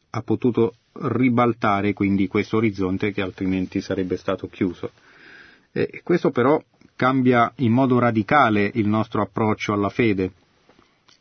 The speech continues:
Cioè non stiamo compiendo un insieme di pratiche, ma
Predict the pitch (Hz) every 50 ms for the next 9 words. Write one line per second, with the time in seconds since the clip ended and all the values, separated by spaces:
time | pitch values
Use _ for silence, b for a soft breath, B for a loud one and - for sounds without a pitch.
0 | _ _ - 113 104 104 104 101 - - 160 156 139 120 - 127 113 110 - 127
1 | 123 123 120 117 117 117 110 - - 127 117 113 107 107 101 - 120 113 101 92
2 | - - 92 - - 101 _ _ _ _ _ _ _ _ - 117 123 139 147